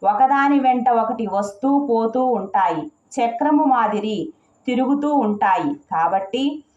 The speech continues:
వాటి కోసం దుఃఖించడం అవివేకం. వాతావరణంలో కలిగే మార్పులను, సుఖదుఖాలను సహించడమే విద్యుల లక్షణం. వాటి గురించి ఆలోచించకపోవడం, పట్టించుకోకపోవడం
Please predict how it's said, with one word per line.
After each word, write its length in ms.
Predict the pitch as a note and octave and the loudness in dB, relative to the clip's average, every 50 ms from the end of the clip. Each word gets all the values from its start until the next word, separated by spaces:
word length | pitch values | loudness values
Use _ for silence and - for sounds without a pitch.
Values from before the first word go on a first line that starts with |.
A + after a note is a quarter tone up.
| _ _ _ G3+ | _ _ _ -2
వాటి 280 | A#3 A#3+ B3 A#3+ A#3+ | 2 2 2 0 0
కోసం 640 | G#3+ - - G#3 A3 A#3+ - - - - F3 - - _ _ _ - | -6 -4 -2 0 0 0 2 0 0 0 -2 -6 -12 _ _ _ -6
దుఃఖించడం 1000 | G#3 G3+ A3 G#3+ - - C4 B3 B3 A#3+ C4+ B3 B3 B3 C4 C#4+ C#4+ C#4+ - - _ - | -2 -2 -2 -4 -2 -2 -2 -2 0 0 2 2 2 2 2 0 0 -2 -6 -12 _ -6
అవివేకం. 720 | - F3 F#3+ A3 A#3+ A#3 A#3+ A3+ G3+ - - E3 - D#4+ - _ _ _ _ _ _ - | 0 2 2 2 2 2 2 0 0 -2 -4 -6 -6 -8 -12 _ _ _ _ _ _ 0
వాతావరణంలో 1040 | G3 G#3+ A3+ B3+ C4+ C4+ D#4 D#4 D#4 D4 C#4+ C4+ C4+ C4 B3+ B3+ B3 A#3+ A#3+ A#3 A#3 | 2 2 4 4 2 2 4 4 4 4 4 4 4 4 4 2 2 2 2 2 2
కలిగే 460 | A3+ A#3+ A#3 G#3 G#3 G#3 A3 A3 G#3 | 2 0 0 0 0 0 0 0 0
మార్పులను, 1040 | G3 F3+ F3 E3+ F3 F3 F#3 G3 A3 - - - A#3+ A#3 A3 G#3+ G#3 G#3+ A3+ A3+ A3+ _ _ _ _ _ _ _ _ E3+ - _ _ _ _ - | -2 -2 -6 -6 -2 0 0 0 0 -2 -2 -4 -2 0 0 0 0 -2 -2 -4 -8 _ _ _ _ _ _ _ _ -20 -20 _ _ _ _ -6
సుఖదుఖాలను 1000 | A#3+ A#3 D4+ D4 D4 D#4 C#4+ D4 - D4+ C4+ A#3+ A#3+ A#3 A3+ A3 A3 A3 A#3+ B3 - - _ _ _ | -4 -2 0 0 0 0 -2 -2 0 0 2 2 2 2 2 0 0 -2 -4 -6 -8 -14 _ _ _
సహించడమే 1040 | - - C4 B3+ G#3+ C4 C4 C4+ C#4 C4+ C4 B3 B3 B3 C4 C4+ C#4+ D#4 F4 E4+ - _ _ _ E3+ | -4 0 0 0 2 2 2 2 2 2 2 2 2 2 2 0 0 -2 -4 -8 -12 _ _ _ -18
విద్యుల 580 | D#3 D3+ G3+ G3 G3+ - - B3 B3+ A#3+ A3+ | -8 -6 -6 -4 -4 -4 -2 -2 0 0 0
లక్షణం. 600 | G3 F#3+ D#3 D3+ - - A#3+ G#3+ F#3+ D#3 - - - _ _ _ _ _ G3 | 0 0 -2 -2 -4 -4 -4 -2 -2 -4 -4 -6 -12 _ _ _ _ _ -2
వాటి 320 | A3+ A#3 C4 C4 C4 C#4 | 2 4 4 4 4 2
గురించి 520 | G3 F#3 A3 B3+ D4 D4 C#4+ D4 D4+ - D3+ - | -2 0 0 2 4 4 2 2 0 -2 -2 0
ఆలోచించకపోవడం, 1300 | F#3 F#3+ A3 A#3 C4 C4 C4 C#4 C#4+ B3 A3+ A3 A#3 A#3 A#3 A3 A3 G#3 G3+ G3+ G3+ G3+ G#3 G#3+ A#3+ B3 - _ _ _ _ - | 0 2 2 4 2 2 2 2 0 -2 0 -2 -2 -2 -2 -2 0 2 2 2 2 2 0 0 -2 -4 -10 _ _ _ _ 0
పట్టించుకోకపోవడం 1400 | G#3+ G#3+ G#3+ - C#4+ C#4 C#4+ C#4+ C#4+ C#4+ C4+ B3 A#3 A3+ A3 - - - F#3+ F3+ - G3+ G#3 G#3 G#3+ A#3 C4 | 0 0 0 2 4 4 4 4 2 0 0 0 0 2 0 -2 -2 0 0 2 2 2 2 0 0 -2 -2